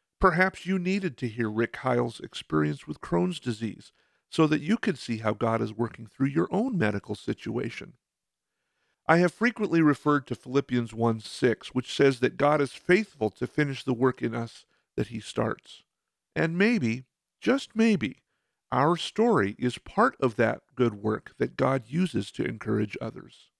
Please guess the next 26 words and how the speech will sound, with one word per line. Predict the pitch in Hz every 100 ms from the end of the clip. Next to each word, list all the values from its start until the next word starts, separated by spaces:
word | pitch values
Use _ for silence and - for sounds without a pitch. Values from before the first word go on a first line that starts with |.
| _ _ _ _ _ _ -
I |
sure | 175 269 254
hope | 233
you | 180 160
found | 160 165
these | 147 139
past | - 147 143 - - -
two | 156
years | 127 123 120
of | 110 -
podcasts | 113 117 - 110 107 -
encouraging. | 107 - 110 110 110 98 95 _ _ _ _ _
I | 135
know | 160 175
they've | 165 135
given | 160 147 135
me | 196
purpose | - - 117 110 110 -
during | 120 117 113
a |
couple | - 151 135 127
of | 110
years | 123 127 113
of | 104
global | 98 120 123 104
lockdown. | 107 120 135 - 104 117